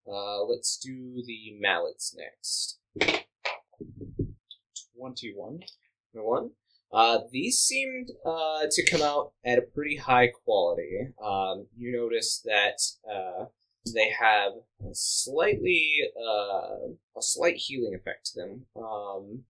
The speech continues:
Speaker 1: go ahead and roll me a D four.
Speaker 2: Two.
Speaker 1: Two. So anyone who, uh, you use on, uh, this mallet on will also heal for two. And then let's do high potions.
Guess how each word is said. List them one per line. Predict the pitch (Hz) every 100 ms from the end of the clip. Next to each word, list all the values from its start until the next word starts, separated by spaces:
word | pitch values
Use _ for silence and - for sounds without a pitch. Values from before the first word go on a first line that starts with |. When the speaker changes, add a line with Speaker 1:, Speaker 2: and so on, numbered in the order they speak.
| _ -
Speaker 1:
go | 131
ahead | 156
and | 147
roll | 131 117
me | 107
a |
D | 104 98 -
four. | 107 98 95 _ - - - - - _ -
Speaker 2:
Two. | - 127 - _ _ -
Speaker 1:
Two. | 156 123 95
So | - 127 117 - - -
anyone | - 220 208 190
who, | 180 170 160 151 147 131
uh, | 127 120
you | 120
use | 120 170 202
on, | 185 170 165 156 - 143
uh, | 139 131 123 120
this | 123 123
mallet | 135 147 139
on | 135 135 127
will | 113 -
also | 113 127 135 - 139
heal | 123 120 113 107
for | 113 107
two. | - 104 101 98 - _ - - _ - _ - - - -
And | 104
then | 101
let's | 104 123
do | - 120 123
high | 113 113
potions. | 110 107 - - - - - -